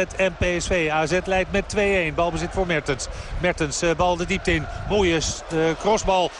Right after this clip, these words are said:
naar de rechterkant. En, eh, kan Lens de bal onder controle krijgen? Ja, geeft hem ook aardig voor het doel. Maar dan komt de bal, eh, niet, eh, goed aan. Het was Locadia die de voorzet gaf. En dan,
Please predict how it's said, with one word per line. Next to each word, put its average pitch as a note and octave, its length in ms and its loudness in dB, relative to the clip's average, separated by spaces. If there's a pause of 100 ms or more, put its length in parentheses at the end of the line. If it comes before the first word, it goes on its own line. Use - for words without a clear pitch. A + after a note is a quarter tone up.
(140)
naar F3 160 -2
de F3+ 60 2
rechterkant. F#3 580 0
En, E3 200 -2
eh, E3+ 80 0 (160)
kan F3+ 120 -2
Lens F#3 180 0
de - 60 -4
bal F3+ 120 2
onder F3+ 160 -2
controle F#3+ 360 0
krijgen? E3 320 0
Ja, F3+ 240 2 (240)
geeft A#3+ 200 2
hem A3 100 0
ook G3+ 100 0
aardig C4 340 0
voor G#3 160 0
het F3+ 120 -2
doel. A#3+ 240 2 (340)
Maar G#3+ 100 0
dan G#3 80 0
komt G#3+ 160 0
de G3 60 -8
bal, F#3 440 4
eh, F#3 100 2 (120)
niet, A#3 280 -6
eh, F3+ 200 4 (200)
goed E3+ 180 -2
aan. F3+ 100 2
Het G3+ 100 -6
was F3 120 -4
Locadia G#3 520 0
die G3 100 -4
de F#3 80 -4
voorzet F3+ 380 0
gaf. G#3 200 2 (360)
En F#3+ 80 -2
dan, G3 160 2